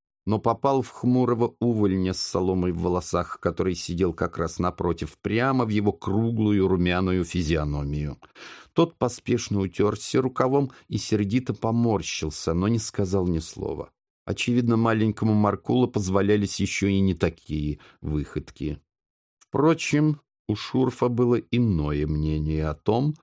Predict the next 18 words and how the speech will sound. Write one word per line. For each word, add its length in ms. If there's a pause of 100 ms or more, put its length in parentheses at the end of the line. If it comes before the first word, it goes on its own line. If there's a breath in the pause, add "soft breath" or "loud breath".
(180)
как 260
следует 680
воспитывать 680
детей. 520 (680 loud breath)
Ни 80
слова 380
не 160
говоря, 580 (200)
он 160
подошёл 480
к 120
маленькому 560
хулигану 760 (260)
и 100
взял 360
его 280
в 80
охапку. 640